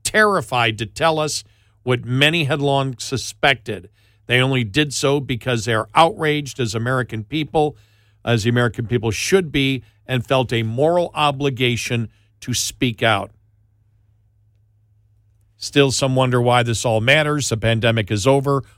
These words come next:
Who cares how it started? The answer is, in part, that the cover-up is indicative of the rot at the heart of many American institutions. The abuse of power by partisan and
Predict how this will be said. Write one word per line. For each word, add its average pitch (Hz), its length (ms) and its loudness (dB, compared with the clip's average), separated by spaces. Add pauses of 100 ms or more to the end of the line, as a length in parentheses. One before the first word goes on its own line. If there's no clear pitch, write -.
(160)
Who 156 180 4
cares 131 420 0
how 120 180 2
it 104 100 -4
started? 156 560 2 (300)
The 120 160 4
answer 131 320 2
is, 123 180 0
in 113 120 -2
part, 156 380 2 (300)
that 113 140 -4
the 117 80 -4
cover-up 151 560 4
is 110 100 -2
indicative 156 640 -2 (100)
of 123 200 2
the 113 120 4
rot 123 640 2 (340)
at 135 160 0
the 117 120 2
heart 156 380 4
of 117 180 -4
many 143 340 0
American 135 640 -2 (360)
institutions. 110 1000 -4 (440)
The 123 120 0
abuse 123 460 0
of - 140 -4
power 160 340 4
by 117 200 -2
partisan 156 680 0 (280)
and 117 180 0